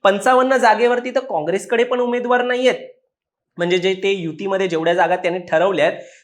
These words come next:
त्यामध्ये काँग्रेसकडे पण उमेदवार नाहीयेत आणि वंचितकडे पण नाहीयेत, असे एकूण पंचावन्न जागा आहेत. मग ते काय करणार आहे ते त्यांनाच माहिती, असं संजय निरुपम यांनी म्हटलेलं. पण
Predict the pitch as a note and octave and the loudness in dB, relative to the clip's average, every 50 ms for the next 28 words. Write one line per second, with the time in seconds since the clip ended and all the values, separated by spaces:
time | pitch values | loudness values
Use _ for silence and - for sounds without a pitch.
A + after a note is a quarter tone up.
0 | _ - - G#3 G#3 A#3+ B3 C4 C4 A#3 C4+ C#4 C#4 C#4 C4+ - - - F#3+ F#3 | _ -2 2 4 4 6 4 2 2 2 0 0 -2 -4 -8 -8 0 0 2 2
1 | G3+ A#3 B3+ B3 B3 C#4 C4 C#4 C4+ C#4+ C#4 C#4 C4 B3+ C4 C4 C4 C4+ C4+ C4 | 4 2 2 2 2 0 0 2 2 2 2 2 2 2 0 2 2 2 4 4
2 | C4 C4+ C4 C4+ C#4+ C#4 C4+ C4+ C#4 C#4 C4+ B3+ B3 B3+ C#4 C#4 - C#4 B3+ C4 | 2 2 2 2 2 2 4 2 2 2 2 2 2 0 -4 -2 0 2 2 2
3 | C4 C#4 C4 B3+ A#3+ A3 G#3 G#3 G#3 A3 A3 - C#4 C4+ C4+ D4 C#4+ C#4 C4+ A3+ | 2 0 0 0 0 0 0 2 2 2 2 2 0 -2 -2 -2 -2 4 4 4
4 | A3 G#3+ - C#4 C#4+ C#4+ D4 D4 D4 D4 B3 A#3 G3+ G3+ A3 G#3 G#3+ A#3+ C4+ C#4 | 4 4 4 4 6 6 6 4 4 4 6 6 6 6 4 2 2 2 0 0
5 | C#4+ C4+ - A#3 G#3 A3+ B3 B3+ C4 B3+ B3 B3+ B3+ C4 C4 C4+ C4 C4 - G3+ | 0 -2 0 4 4 4 4 4 2 2 2 2 0 0 0 0 -4 0 2 2
6 | G3 G#3+ A#3+ A#3+ B3+ A3+ G3 F3+ - A#3 C#4 C4+ - - - _ - - G3+ G3+ | 2 2 2 2 2 2 2 2 0 -2 -4 -4 -8 -20 -18 _ 0 0 0 2
7 | - C4+ C#4+ C#4+ C4+ C#4+ - B3 A3+ A3 A#3+ B3 B3 A3+ A#3 B3 B3 C4+ C4 B3+ | 4 6 6 6 4 2 0 -2 0 2 2 2 2 2 -2 0 0 0 0 0
8 | B3+ A3+ A3 A#3+ A#3+ G#3 G3+ - A#3+ A#3+ A3+ A3 A3 - B3 C4 | 0 0 0 2 2 2 2 4 4 4 6 6 4 6 4 4